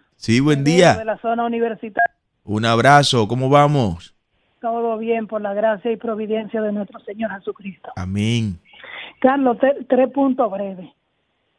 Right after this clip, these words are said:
Speaker 2: El primero es que estuve visitando La Ureña, Cancela, la ciudad Juan Bosch,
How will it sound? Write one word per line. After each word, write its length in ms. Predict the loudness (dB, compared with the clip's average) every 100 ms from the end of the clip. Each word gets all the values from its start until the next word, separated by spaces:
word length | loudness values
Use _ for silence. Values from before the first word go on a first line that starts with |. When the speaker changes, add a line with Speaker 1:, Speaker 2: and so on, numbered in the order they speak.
| _ _ _ _
Speaker 2:
El 240 | -2 -2
primero 580 | -2 -2 -2 0 2 0
es 260 | -2 -8 -12 _ _ _ _ _ _ _ _ _ _ _ _
que 340 | -4 -2 -2 -4
estuve 440 | -4 -4 0 0
visitando 1300 | 0 -8 -14 -10 -8 -8 -8 -8 -8 -10 -12 -16 -20 _ _ _ _
La 240 | -8 -6 -6
Ureña, 880 | -6 -2 -2 -2 -6 -8 -10 -12 -10
Cancela, 1000 | -8 -8 -6 -2 -2 0 0 0 -4 -12 _ _ _
la 220 | -4 -4
ciudad 280 | -4 -2 -2
Juan 300 | -2 -4 -6
Bosch, 300 | -12 -14